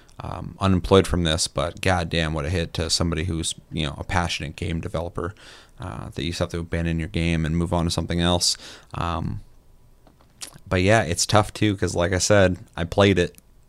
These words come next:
It's, it was not good. It, it did not have an identity. Nothing about it really stood out, aside from the game that kind of felt really undermade. So, um, it's tough.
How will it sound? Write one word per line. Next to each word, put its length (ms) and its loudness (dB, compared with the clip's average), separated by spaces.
It's, 520 -2
it 80 -2
was 180 2
not 180 0
good. 300 -4
It, 240 -8
it 320 -4
did 120 4
not 180 4
have 140 4
an 100 2
identity. 560 4
Nothing 300 -2
about 280 2
it 80 0
really 120 0
stood 260 2
out, 320 4
aside 320 4
from 160 2
the 80 0
game 260 -2
that 200 -6
kind 220 0
of 60 -2
felt 360 0
really 280 -4
undermade. 640 -6
So, 300 4
um, 480 -8
it's 160 -4
tough. 340 4